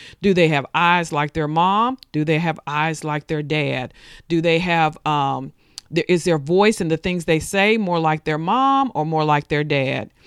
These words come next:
And so there are these physical traits and behavior characteristics that we develop based on, again, the D N A of our parents. And so as much as we may try to avoid being like our parents, there's a part of them living in us.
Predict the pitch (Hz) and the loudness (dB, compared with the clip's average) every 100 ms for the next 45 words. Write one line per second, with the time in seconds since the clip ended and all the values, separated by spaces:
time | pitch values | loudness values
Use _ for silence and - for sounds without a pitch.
0 | - - - 214 254 226 220 254 262 226 | -20 -10 -2 2 4 4 6 4 4 0
1 | - 208 220 277 294 214 - 175 160 175 | 0 2 4 4 0 -2 0 2 4 4
2 | - 165 156 165 190 214 208 185 185 170 | 0 -2 0 0 2 0 0 -2 -2 -2
3 | - 160 226 359 - 180 170 - 170 165 | -2 -2 -2 -2 -2 -2 -2 -2 0 0
4 | 156 220 214 180 185 254 214 220 185 233 | -2 -2 -2 -2 0 2 0 0 0 -2
5 | - 202 208 233 226 302 370 180 147 226 | -2 -2 0 0 0 0 0 -2 0 0
6 | 262 202 202 247 175 180 - 320 240 113 | 0 0 0 0 2 0 -2 -6 -6 -6
7 | 85 - _ _ _ _ _ _ _ _ | -10 -16 _ _ _ _ _ _ _ _
8 | - _ - 247 254 240 233 294 339 220 | -20 _ -4 4 6 6 4 0 0 0
9 | 240 226 208 - 226 214 208 202 165 139 | 0 2 0 0 2 2 2 0 0 2
10 | 175 220 226 165 175 160 160 175 226 233 | 2 4 2 0 -4 2 4 4 4 0
11 | 277 262 262 262 240 - _ - - _ | 2 2 2 0 -4 -12 _ -20 -20 _
12 | _ _ _ 160 202 233 214 185 - 247 | _ _ _ 2 6 6 4 0 2 4
13 | 240 202 165 214 196 185 226 208 180 220 | 4 2 2 2 2 2 2 2 2 2
14 | 175 127 - - | 2 -2 -6 -12